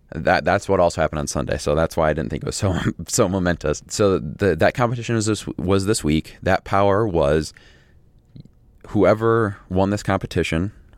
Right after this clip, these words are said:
was able to, after the nomina-, the nomination ceremony going forward, were able to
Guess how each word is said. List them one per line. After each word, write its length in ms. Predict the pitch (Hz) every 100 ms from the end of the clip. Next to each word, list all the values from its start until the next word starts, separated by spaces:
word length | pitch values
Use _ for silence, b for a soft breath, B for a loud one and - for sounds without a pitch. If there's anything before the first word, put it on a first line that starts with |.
| -
was 400 | 85 87 85 80
able 280 | - 82 85
to, 540 | - - 76 73 78 78 - -
after 540 | 85 90 - 104 110 107
the 80 | 101
nomina-, 360 | 98 98 90 -
the 140 | 95
nomination 500 | 90 95 101 98 101
ceremony 580 | - 82 80 76 76 80 -
going 220 | - 82 85
forward, 460 | - 139 78 73 - b b b
were 100 | 80
able 320 | 80 90 82
to 520 | 82 - 73 73 71